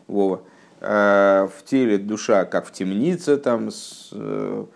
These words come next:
тело, оно вот грубое, душ-, душе надо с ним работать, там, его прочищать, усовершенствовать, там, и так далее. Э, ну, хорошо, но в будущем будет тело какое-то особое, там, очищенное уже, там, по результатам работы уже оно будет правильное тело.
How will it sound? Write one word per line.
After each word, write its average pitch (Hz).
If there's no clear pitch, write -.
тело, 101
оно 92
вот 87
грубое, 135
душ-, 101
душе 104
надо 98
с -
ним 92
работать, 120
там, 98
его 98
прочищать, 131
усовершенствовать, 113
там, 107
и -
так 110
далее. 127
Э, 104
ну, 131
хорошо, 127
но 107
в 98
будущем 120
будет 113
тело 98
какое-то 90
особое, 131
там, -
очищенное 147
уже, 110
там, -
по -
результатам 101
работы 123
уже 104
оно 98
будет -
правильное 143
тело. 110